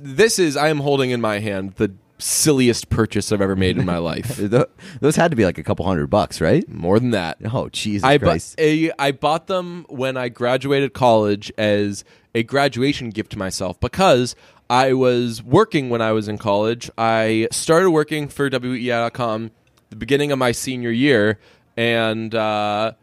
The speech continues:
Speaker 1: I was making very little money, but more than a college student
Speaker 2: Right.
Speaker 1: makes. Like, I
Speaker 2: It's,
Speaker 1: kinda had a
Speaker 2: you were
Speaker 1: job when
Speaker 2: rich,
Speaker 1: I
Speaker 2: you were rich in, in your mind.
Speaker 1: Right, 'cause it was, like, more than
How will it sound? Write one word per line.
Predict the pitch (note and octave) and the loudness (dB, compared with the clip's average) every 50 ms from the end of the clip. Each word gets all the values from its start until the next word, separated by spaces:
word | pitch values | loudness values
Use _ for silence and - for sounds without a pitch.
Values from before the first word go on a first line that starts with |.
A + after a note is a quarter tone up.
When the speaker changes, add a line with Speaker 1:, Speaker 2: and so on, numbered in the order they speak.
| _ _ _ _ _ _ _ _ _ _ | _ _ _ _ _ _ _ _ _ _
Speaker 1:
I | - B2+ C3+ | 2 4 4
was | C#3 C3+ C3+ C3 B2 A#2 - - _ | 4 4 2 2 0 -2 -8 -12 _
making | C3 B2+ B2+ C#3 C3 - C#3+ C3+ C3+ C3 - - _ | -8 -4 -4 -4 -4 -4 -8 -8 -8 -10 -12 -14 _
very | - C3+ A#2 C3+ D#3+ E3+ E3+ D3 | -14 -4 0 2 4 4 4 4
little | B2 A#2 A2 G#2+ | 2 2 0 0
money, | G#2 G#2 G#2+ A2+ A#2+ A#2+ - _ | 0 -2 -2 -2 -4 -6 -6 _
but | A#2+ G#2 | -6 -4
more | A2+ A2+ A#2+ D3 F3+ | 0 4 4 4 6
than | E3+ D#3+ C#3+ | 4 2 2
a | C3 A#2 A2+ G#2 - _ _ _ _ | 2 0 0 -2 -6 _ _ _ _
college | - A#2 C#3 D3+ F3 F#3+ E3 B2+ A2+ - | -8 -2 0 0 2 2 0 -2 -4 -6
student | - - A#2 A2 | 0 2 4 4
Speaker 2:
Right. | G2+ E2+ D#2 - _ | 4 0 -2 -6 _
Speaker 1:
makes. | G#2+ G#2+ A2 C#3+ D3 - - - - | -4 -2 -2 -2 -4 -6 -10 -10 -6
Like, | C#3+ B2 A2 | -4 -4 -2
I | B2+ B2+ | -2 -4
Speaker 2:
It's, | C3 - | -4 -4
Speaker 1:
kinda | D#3+ F3+ F#3+ F#3+ | -4 -2 -2 -2
had | F3 F3 F3+ - | -2 -2 0 2
a | |
Speaker 2:
you | D3 | 4
were | D#3 D3 | 4 4
Speaker 1:
job | A3+ - C#3 | 4 4 2
when | C#3 A#2+ | 0 0
Speaker 2:
rich, | A#2 - C#3 | -4 -4 -2
Speaker 1:
I | |
Speaker 2:
you | D3+ | 0
were | E3 D3+ | 2 4
rich | C#3+ D3 C#3 - | 2 2 0 0
in, | C3 A#2 A2+ G#2 | -6 -6 -6 -6
in | - G#2+ G#2+ | -4 -4 -2
your | G#2 G2 F#2+ F#2+ F#2 | -2 0 0 0 -2
mind. | F2 D2 B1+ A#1+ C2 D2+ - - _ _ _ | -2 -4 -6 -8 -10 -12 -14 -16 _ _ _
Speaker 1:
Right, | C3+ F3 F#3+ D3+ A2+ - | 2 2 4 4 2 0
'cause | - D#3 D3+ | -4 -4 -2
it | F3 F3+ | 0 0
was, | E3 C#3+ | 0 0
like, | C#3 D#3+ D3+ | 0 -2 -2
more | C#3+ C#3 C#3 D3 D#3+ E3+ F3+ | -2 -2 0 2 2 2 0
than | E3 E3 D#3+ D3+ D3 D3 D3 C#3+ | 0 -2 -2 -2 -2 -4 -8 -10